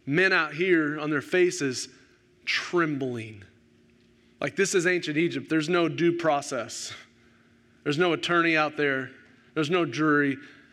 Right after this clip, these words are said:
There's one person in charge, and they have wronged him and caused an incredible amount of misery in his life. What will he do? What would you do?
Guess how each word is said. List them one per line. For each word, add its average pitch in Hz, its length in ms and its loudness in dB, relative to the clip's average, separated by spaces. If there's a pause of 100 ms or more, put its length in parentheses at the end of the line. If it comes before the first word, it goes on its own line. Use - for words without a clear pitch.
(180)
There's 143 200 0
one 156 320 0
person 233 340 -2
in 240 100 -2
charge, 135 640 -2 (560)
and 143 240 -2
they 160 540 0 (240)
have 139 260 -6 (220)
wronged 139 560 -2
him 131 260 -4
and 135 220 -6
caused 147 340 -2
an 135 140 -4
incredible 175 560 -4
amount 151 240 -2
of 135 60 -4
misery 123 600 -6 (720)
in 127 120 -8
his 120 180 -8
life. - 420 -14 (2750)
What 143 200 -2
will 165 140 -2
he 151 160 -8
do? 117 320 -12 (2000)
What 147 100 -8
would 127 140 -8
you 143 120 -6
do? 120 180 -10